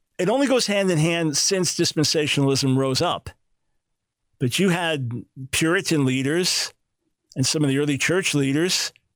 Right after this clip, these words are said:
speaking of the return of, of Israel, the regathering of the Jewish people, you had people like Spurgeon in the eighteen hundreds,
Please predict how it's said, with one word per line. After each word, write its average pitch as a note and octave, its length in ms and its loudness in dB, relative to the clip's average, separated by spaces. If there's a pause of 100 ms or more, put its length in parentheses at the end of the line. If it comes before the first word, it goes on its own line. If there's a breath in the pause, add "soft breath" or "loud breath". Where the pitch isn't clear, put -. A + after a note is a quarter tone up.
(200)
speaking C#3+ 460 -2
of B2+ 180 -2
the B2 420 0
return C#3 360 0
of, B2+ 180 0
of C3+ 180 0
Israel, C#3+ 600 0 (360)
the A#2+ 100 0
regathering C#3 500 0
of C3 120 0
the C3 100 0
Jewish B2+ 360 0
people, D3 520 -2 (840)
you B2 280 0
had C#3 520 -4
people C#3 360 -2
like C3 320 -2 (160)
Spurgeon D#3+ 960 0 (440)
in A#2 80 0
the A#2+ 80 0
eighteen C#3+ 360 -2
hundreds, D3 800 -2